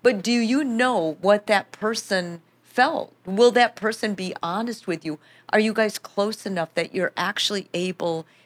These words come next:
to talk about your sex life and what it meant for you and what it means for you going forward? 'Cause I can tell you, for most women, sex is different going forward.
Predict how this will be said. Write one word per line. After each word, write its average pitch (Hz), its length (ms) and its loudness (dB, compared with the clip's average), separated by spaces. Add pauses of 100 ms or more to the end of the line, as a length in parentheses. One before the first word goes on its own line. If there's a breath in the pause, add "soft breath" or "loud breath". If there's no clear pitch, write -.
(140)
to 196 120 0
talk 202 460 -6
about 143 440 -6
your 131 80 -8
sex - 460 -8
life 135 220 -4 (280 soft breath)
and 220 240 4
what 226 200 2
it - 200 -4
meant 185 360 -2
for - 180 -6
you 139 340 -8
and 214 220 4
what 226 160 6
it 294 220 -2
means 226 440 -4
for - 140 -4
you 165 220 -4
going 165 420 -2
forward? 196 580 -4 (300 soft breath)
'Cause 220 160 2
I 262 100 6
can 269 200 -2
tell 247 160 -2
you, 202 160 -2
for 180 180 -4
most 175 460 -4
women, 185 500 -4 (320 soft breath)
sex - 800 0
is 165 220 -4 (120)
different 170 640 0 (380)
going 185 400 4
forward. - 680 -2